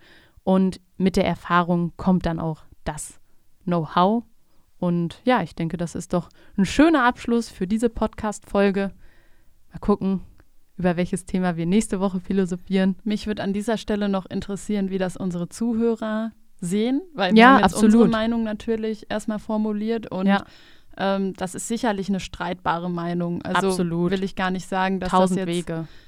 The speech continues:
Speaker 2: in Stein gemeißelt ist.
Speaker 1: Ja.
Speaker 2: Und mich würd's interessieren, wie die Sichtweise von,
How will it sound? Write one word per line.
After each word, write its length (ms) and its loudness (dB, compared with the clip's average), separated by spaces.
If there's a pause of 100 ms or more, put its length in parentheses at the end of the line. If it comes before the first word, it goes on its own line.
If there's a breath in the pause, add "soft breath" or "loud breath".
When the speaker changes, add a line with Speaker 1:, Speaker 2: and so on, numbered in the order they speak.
(120)
Speaker 2:
in 120 -2
Stein 380 -2
gemeißelt 540 -6
ist. 240 -8
Speaker 1:
Ja. 160 0
Speaker 2:
Und 320 -4
mich 200 -6
würd's 180 0
interessieren, 560 -2
wie 80 -6
die 140 -4
Sichtweise 680 -4
von, 420 -4